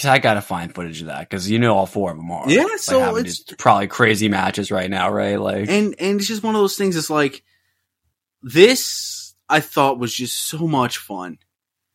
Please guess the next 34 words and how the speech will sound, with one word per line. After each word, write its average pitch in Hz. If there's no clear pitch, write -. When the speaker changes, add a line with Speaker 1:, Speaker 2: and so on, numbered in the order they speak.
Speaker 2:
And 123
I 143
am 147
so 165
happy. 127
I, 147
I, 160
you 156
know, 131
this 170
was 139
gonna 131
be 117
my 110
favorite 104
going 113
into 113
this 110
week, 117
and 151
then 156
Collision 131
happened, 117
and 110
I -
was 110
like, 107
"Well, 120
I'm 151
up 127
first, 117
so 135
I'm 147
fucking, 127